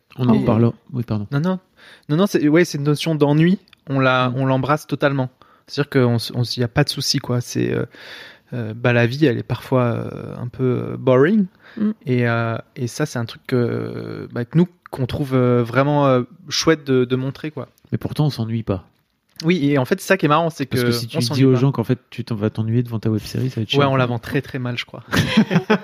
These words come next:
Speaker 2: Ouais, on n'est pas très doués pour ça, mais, euh, mais non, c'est super, hein.
Speaker 1: Oui, c'est super.
Speaker 2: Merci.
Speaker 1: On, on va en reparler un peu après, mais je crois que justement, cette idée de,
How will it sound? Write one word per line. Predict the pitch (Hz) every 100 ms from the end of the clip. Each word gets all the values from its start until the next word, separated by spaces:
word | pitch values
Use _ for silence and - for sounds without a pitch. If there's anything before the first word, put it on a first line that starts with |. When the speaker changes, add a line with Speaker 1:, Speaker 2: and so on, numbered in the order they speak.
| 269
Speaker 2:
Ouais, | 247 254
on |
n'est | 233
pas | 208 233
très | 247 262
doués | 233 240
pour | 233
ça, | - 208
mais, | 202 202 196
euh, | 185 185 190 202 202 202 _ _ _ _ -
mais |
non, | 202
c'est | 208 -
super, | - 262 277
hein. | 240 _ _ _
Speaker 1:
Oui, | 120 131
c'est | -
super. | - 101 98 - _ _ _ -
Speaker 2:
Merci. | 180 165 123 127
Speaker 1:
On, |
on | 123
va |
en | 139
reparler | - 135 135
un | -
peu | - 135
après, | - 180
mais | 131
je |
crois | - 139
que | -
justement, | 113 113 143 160
cette | - 107
idée | 117 120
de, | 120 113 104